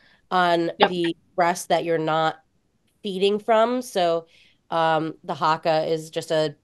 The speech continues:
Speaker 1: silicone cup that you can suction to the opposite breast that the baby is not feeding from at the moment. And because oftentimes your breast will leak <laughs> simultaneously. So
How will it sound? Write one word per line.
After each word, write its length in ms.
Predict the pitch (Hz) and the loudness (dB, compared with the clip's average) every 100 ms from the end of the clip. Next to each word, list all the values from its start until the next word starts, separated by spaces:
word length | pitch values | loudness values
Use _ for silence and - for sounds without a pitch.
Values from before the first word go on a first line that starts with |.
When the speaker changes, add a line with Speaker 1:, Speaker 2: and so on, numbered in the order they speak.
| _ | _
Speaker 1:
silicone 680 | - - 185 180 180 170 160 | -14 -2 2 2 2 0 -2
cup 320 | - 160 156 | -4 -4 -4
that 100 | 156 | -6
you 80 | 156 | -6
can 160 | 160 160 | -6 -4
suction 400 | 160 147 165 151 | -6 -4 -6 -8
to 120 | 165 | -8
the 140 | 156 170 | -8 -2
opposite 520 | 156 160 - 160 - | -2 -2 -8 -8 -2
breast 280 | 156 151 - | -2 -2 -8
that 120 | 143 | -8
the 60 | 143 | -10
baby 420 | 139 160 151 156 | -4 -4 -2 -4
is 120 | 143 | -4
not 220 | 156 - _ | -4 -6 _
feeding 320 | 175 165 151 151 | -14 -8 -6 -4
from 220 | 156 147 | -4 -4
at 80 | 143 | -6
the 80 | |
moment. 380 | 151 139 147 151 _ _ - - _ - | -4 -4 -4 -6 _ _ -20 -20 _ 0
And 320 | 170 160 156 | 2 2 0
because 300 | 175 170 147 | -2 -2 0
oftentimes 640 | 190 165 170 156 170 170 151 | 0 0 -2 -6 -4 -4 -6
your 100 | 160 | -4
breast 340 | 156 151 - | -2 -4 -4
will 160 | 156 143 | -6 -4
leak 360 | 147 139 _ _ _ - - _ _ 311 | -8 -10 _ _ _ -20 -20 _ _ 0
<laughs> 640 | 294 - 269 - 190 220 | 0 0 -6 -6 -12 -10
simultaneously. 1300 | - 240 185 202 - 214 156 185 226 - 202 240 - - - - | -2 0 2 0 2 0 0 -4 -4 -6 -4 -4 -8 -18 -16 -14
So 600 | - 208 175 170 165 | 0 4 4 6 4